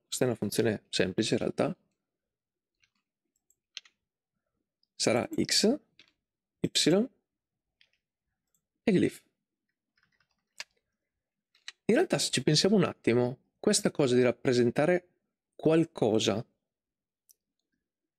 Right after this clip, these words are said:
in una posizione con un glifo,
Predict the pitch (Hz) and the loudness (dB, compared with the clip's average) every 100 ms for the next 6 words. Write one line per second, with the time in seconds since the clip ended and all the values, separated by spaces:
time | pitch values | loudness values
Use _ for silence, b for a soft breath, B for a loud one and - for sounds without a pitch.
0 | _ _ _ _ _ _ _ _ _ _ | _ _ _ _ _ _ _ _ _ _
1 | _ _ _ _ _ 175 202 190 - 143 | _ _ _ _ _ 0 2 2 2 2
2 | 135 - 147 120 113 - 147 143 117 - | 2 0 2 2 -2 0 2 2 2 0
3 | - 175 185 | 0 -2 -2